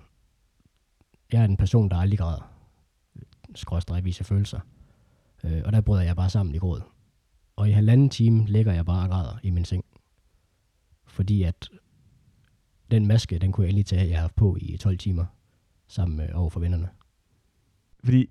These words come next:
Speaker 2: Simon, øhm, noget af det, jeg lige sådan tænker, det er om det der med, når du også nævner det der med, at din, dine venner har bidt mærke i, at der måske kunne være noget galt, eller i hvert fald om ikke andet antaget det. Har der været sådan en forventning til, at man ikke måtte være ked af det?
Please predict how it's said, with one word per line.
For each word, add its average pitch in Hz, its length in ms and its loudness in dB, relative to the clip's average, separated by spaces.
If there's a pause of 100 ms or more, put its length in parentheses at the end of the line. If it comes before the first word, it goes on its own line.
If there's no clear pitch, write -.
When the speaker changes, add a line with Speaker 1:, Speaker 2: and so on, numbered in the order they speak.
(120)
Speaker 2:
Simon, 127 300 0 (540)
øhm, 107 560 0 (760)
noget 139 140 6
af 139 40 8
det, 135 80 6
jeg 131 80 6
lige 131 200 2
sådan 104 300 0
tænker, 135 320 2 (140)
det 131 160 4
er 117 360 2
om 101 500 -2
det 123 80 0
der 120 80 2
med, 110 160 2
når 110 120 0
du 104 120 -2
også 110 180 -2
nævner 113 160 0
det 101 160 -8
der 101 100 -4
med, 101 320 -6
at 110 180 -10 (140)
din, 92 260 -2 (580)
dine 107 160 -2
venner 131 200 2
har 123 100 0
bidt 104 200 -6
mærke 110 300 -2
i, 104 60 -4
at 98 80 -4
der 92 60 -2
måske 104 260 -6
kunne 151 200 0
være 131 120 2
noget 92 160 -4
galt, 92 240 -8
eller 90 140 -6
i 98 40 -4
hvert 117 160 -2
fald 107 120 -4
om 104 80 0
ikke 113 120 -2
andet 104 140 -2
antaget 104 440 -2
det. 85 120 -6 (540)
Har - 140 -8
der 113 60 -2
været 123 220 0
sådan 143 120 0
en 117 40 -2
forventning 120 560 -2
til, 113 280 -2
at 104 180 -8
man 98 200 -4
ikke 147 200 -2
måtte 117 280 -2
være 95 120 -2
ked 131 200 -2
af 90 160 -4
det? 90 100 -6